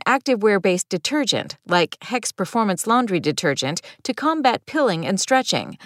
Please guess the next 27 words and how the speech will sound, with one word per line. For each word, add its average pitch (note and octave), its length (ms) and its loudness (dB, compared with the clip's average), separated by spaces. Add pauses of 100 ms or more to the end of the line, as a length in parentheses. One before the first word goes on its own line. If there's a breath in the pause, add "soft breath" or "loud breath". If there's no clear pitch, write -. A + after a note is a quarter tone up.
(460 loud breath)
Leggings F#4 380 0
are C4+ 60 4
usually A3+ 440 2
made F3 240 2
of D3+ 120 2
fabric F#3 420 2
blends D#3 320 0
of C#3+ 80 -4
spandex, G#3+ 720 -2
nylon, F3+ 520 0
and D3+ 180 -6
cotton D3 500 -2 (120)
that G#3+ 120 2
are A3+ 60 2
prone D4 340 -2
to B3 160 -2
elasticity G#3 720 0
loss D3 340 4
and F3+ 160 -4
snagging, B3 640 -2 (240 loud breath)
especially G3 680 0
during E3+ 280 0
a D#3+ 60 2
wash G#3 300 2
cycle, - 460 0
says E3 280 0
Boyd. - 460 0